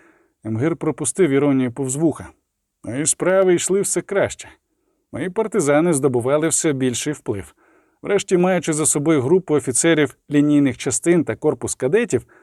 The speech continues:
вони наважилися на заколот, утім, для цього був потрібен я, власною персоною. Прямий спадкоємець трону і корони імперії,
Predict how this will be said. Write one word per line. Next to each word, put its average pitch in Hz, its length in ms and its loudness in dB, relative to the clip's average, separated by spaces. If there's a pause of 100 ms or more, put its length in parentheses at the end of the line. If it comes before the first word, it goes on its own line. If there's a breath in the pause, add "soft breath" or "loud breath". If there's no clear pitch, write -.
(300 soft breath)
вони 208 200 -8
наважилися 170 680 2
на 151 120 2
заколот, 139 540 -2
утім, 220 380 -2 (200)
для 226 220 -2
цього 180 320 2
був 175 180 2
потрібен 139 500 -2
я, 127 280 0 (400)
власною 131 500 -2
персоною. 104 460 -4 (640)
Прямий 147 340 2
спадкоємець 139 720 0
трону 147 400 -2
і 107 60 -8
корони 139 380 2
імперії, 120 520 0